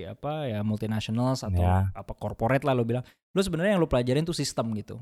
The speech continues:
Speaker 2: Ya.
Speaker 1: Lo ibaratnya lo ngelihat mesin, lo tuh pelajarin bagian dari mesin itu apa aja gitu, bautnya di mana, ininya di mana, apa segala macam itu. And then lu tonton tuh, tuh mesin bekerja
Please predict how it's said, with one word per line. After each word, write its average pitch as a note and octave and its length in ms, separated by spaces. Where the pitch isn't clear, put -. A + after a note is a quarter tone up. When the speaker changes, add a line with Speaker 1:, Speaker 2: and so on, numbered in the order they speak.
Speaker 2:
Ya. F#2+ 160
Speaker 1:
Lo D#3 160
ibaratnya C3 400
lo E3 80
ngelihat C3+ 400
mesin, B2+ 480
lo D#3 80
tuh E3 160
pelajarin D3 480
bagian A#2 400
dari A#2 160
mesin A#2 320
itu D3 160
apa B2 240
aja A2 480
gitu, G#2+ 320
bautnya G#2+ 560
di G#2 80
mana, A#2+ 720
ininya G#2+ 320
di G#2+ 80
mana, C3 480
apa G#2+ 80
segala A2 400
macam G#2 320
itu. A#2 480
And G#2+ 160
then C#3+ 80
lu E3 240
tonton C#3+ 480
tuh, C3+ 160
tuh C3 80
mesin C3+ 320
bekerja A2+ 560